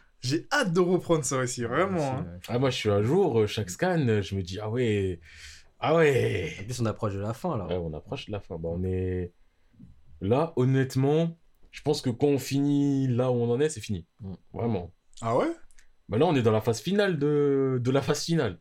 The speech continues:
Speaker 1: Oh, j'ai hâte.
Speaker 3: Et, euh, non, c'est un, c'est un plaisir. Et il y a aussi, même si ça, ça sort, euh, je crois que c'est mensuel, ou alors c'est la team qui traduit pas bien, toujours les, euh, euh, putain, j'ai oublié, euh, Tomodachi Game.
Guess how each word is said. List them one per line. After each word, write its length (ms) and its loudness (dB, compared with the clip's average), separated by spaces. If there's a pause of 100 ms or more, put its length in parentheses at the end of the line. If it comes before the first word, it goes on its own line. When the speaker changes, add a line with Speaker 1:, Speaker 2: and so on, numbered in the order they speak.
Speaker 1:
Oh, 80 -6
j'ai 180 -10
hâte. 280 -14 (1040)
Speaker 3:
Et, 120 0
euh, 200 0
non, 160 0
c'est 140 -6
un, 140 -2
c'est 120 -6
un 100 -2
plaisir. 400 -8 (1080)
Et 60 0
il 60 4
y 60 4
a 40 6
aussi, 540 0
même 120 2
si 140 -8
ça, 120 -2
ça 140 -4
sort, 240 -6
euh, 140 -6 (280)
je 60 -20
crois 120 -8
que 60 -8
c'est 80 -8
mensuel, 500 -6 (340)
ou 100 -4
alors 140 0
c'est 140 -6
la 100 -2
team 300 -2
qui 260 -10
traduit 280 -8
pas 140 -8
bien, 240 -2 (480)
toujours 360 0
les, 180 2
euh, 380 -2 (1200)
euh, 440 -2
putain, 200 -6
j'ai 60 -12
oublié, 240 -8
euh, 120 2
Tomodachi 480 0
Game. 220 -4